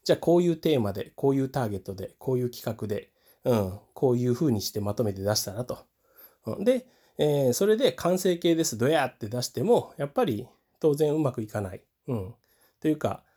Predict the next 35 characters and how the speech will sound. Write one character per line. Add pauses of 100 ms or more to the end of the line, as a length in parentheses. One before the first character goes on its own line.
(160)
ね、
突
っ
込
み
ど
こ
ろ
が
ゼ
ロ
な
も
の
っ
て
い
う
の
は
逆
に
認
め
ら
れ
な
か
っ
た
り
す
る
ん
で、